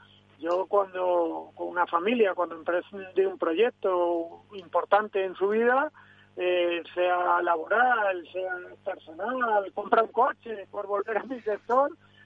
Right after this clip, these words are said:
lo primero que hace es números y ve qué se puede permitir y, y en qué lo va a invertir. Bueno, pues aquí sabemos que vamos a tener dinero, no sabemos en qué lo vamos a invertir, no sabemos si no nos podemos permitir,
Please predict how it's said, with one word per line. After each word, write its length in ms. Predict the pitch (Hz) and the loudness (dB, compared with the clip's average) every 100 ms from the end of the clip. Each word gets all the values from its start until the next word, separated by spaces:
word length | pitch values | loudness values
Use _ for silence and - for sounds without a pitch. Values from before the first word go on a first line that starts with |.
| - | -14
lo 180 | 226 208 | -10 -8
primero 380 | 196 185 185 | -8 -2 -2
que 120 | 208 247 | 2 0
hace 340 | - 247 254 | 2 0 0
es 60 | 214 | 0
números 500 | 240 254 269 294 - _ _ | 0 2 4 4 0 _ _
y 100 | 208 | -6
ve 140 | 208 214 | -2 -2
qué 140 | 269 | -4
se 140 | - 277 | -6 -4
puede 320 | 277 247 220 | -2 0 0
permitir 560 | - 180 165 - 254 311 _ _ _ - | 0 -4 -6 -6 -4 -4 _ _ _ -14
y, 80 | 202 269 247 | -10 -8 2
y 80 | 208 | 2
en 160 | 190 | 2
qué 180 | 175 269 | 0 0
lo 120 | 233 | 0
va 80 | 196 | -2
a 20 | 180 | -4
invertir. 360 | 170 - 165 | -8 -12 -14
Bueno, 240 | 156 180 170 | -14 -12 -10
pues 160 | 165 | -8
aquí 340 | 160 175 202 - _ - | -8 -8 -8 -8 _ -2
sabemos 400 | 185 190 202 208 | 0 2 0 0
que 80 | 214 | 2
vamos 260 | 208 202 | 2 0
a 80 | 190 | -4
tener 300 | 208 202 202 | -2 0 0
dinero, 360 | 196 220 262 277 | 0 2 2 2
no 140 | 226 | 0
sabemos 420 | 202 208 208 196 180 | 0 0 0 -4 -4
en 100 | 180 | -6
qué 80 | |
lo 120 | 202 196 | -4 0
vamos 280 | 202 202 | 0 0
a 40 | 196 | -4
invertir, 520 | 202 202 202 254 285 | 0 0 0 -2 -2
no 140 | 220 | -2
sabemos 460 | 190 208 220 214 180 | 2 2 2 -2 -8
si 80 | 175 | -10
no 120 | 180 | -10
nos 140 | 175 | -10
podemos 400 | - 185 202 220 | -10 -8 -6 -6
permitir, 460 | - 220 220 262 302 | -6 -8 -6 -4 -4